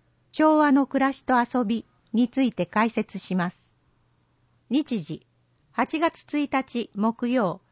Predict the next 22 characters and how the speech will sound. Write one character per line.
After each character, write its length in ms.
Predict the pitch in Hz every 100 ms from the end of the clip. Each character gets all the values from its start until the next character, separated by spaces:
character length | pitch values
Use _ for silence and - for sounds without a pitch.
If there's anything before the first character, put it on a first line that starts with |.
| _ -
十 240 | 180 302
七 260 | 302 302 302
時 120 | 220
か 160 | - 180
ら 160 | 170 175
十 200 | 214 285
七 240 | 294 277
時 100 | 185
三 280 | - 208 208
十 120 | 202 - -
分。 240 | 170 147 - _ _ _ _ _ _
費 180 | 285 285
用、 280 | 185 156 _ _ _ _ -
大 100 | 226
人 160 | 285 277 240 _
百 320 | 247 240 269
五 120 | 269
十 240 | 214 262 220
円、 320 | 160 147 160 _ _
観 220 | 226 240
覧 240 | 240 226 160
料。 380 | 160 147 143